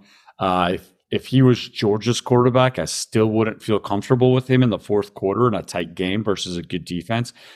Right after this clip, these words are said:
But the guy's a freak athlete. Uh, looks like my predictions. I did say that Bama would go somewhere between nine and three and eleven and one. Eleven and one looks a lot more likely. They've all, all but sealed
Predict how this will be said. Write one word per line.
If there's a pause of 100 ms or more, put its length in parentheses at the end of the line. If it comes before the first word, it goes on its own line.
(120)
But
the
guy's
a
freak
athlete. (760)
Uh,
looks
like
my
predictions.
I
did
say
that
Bama
would
go
somewhere
between
nine
and
three
and
eleven
and
one. (340)
Eleven
and
one
looks
a
lot
more
likely.
They've
all,
all
but
sealed